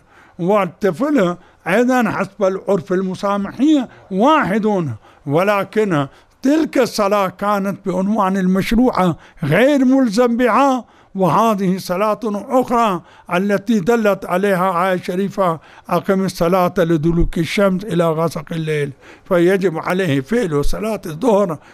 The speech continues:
مرة أخرى هذا بعد البلوغ.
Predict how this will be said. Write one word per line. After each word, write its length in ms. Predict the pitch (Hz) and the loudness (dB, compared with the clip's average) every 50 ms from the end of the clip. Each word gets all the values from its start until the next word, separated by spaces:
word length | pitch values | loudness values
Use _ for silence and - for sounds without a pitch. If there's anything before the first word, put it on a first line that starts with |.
| - - | -14 -6
مرة 680 | - 156 175 214 214 214 208 - 226 247 208 208 196 - - | -2 0 0 2 2 2 0 0 0 -2 -2 -2 -4 -2 0
أخرى 520 | 285 285 - - 277 269 294 294 294 254 - _ _ _ _ _ - | 0 2 2 2 2 4 2 2 0 -2 -6 _ _ _ _ _ -6
هذا 320 | 208 202 214 220 240 233 202 | -4 -2 0 2 2 0 0
بعد 360 | 165 165 214 - - 170 175 | 0 -2 -4 -4 -2 -2 -2
البلوغ. 600 | 208 208 165 170 170 156 143 143 139 135 151 127 | -2 -2 -2 -2 -2 0 0 0 -2 -2 -4 -6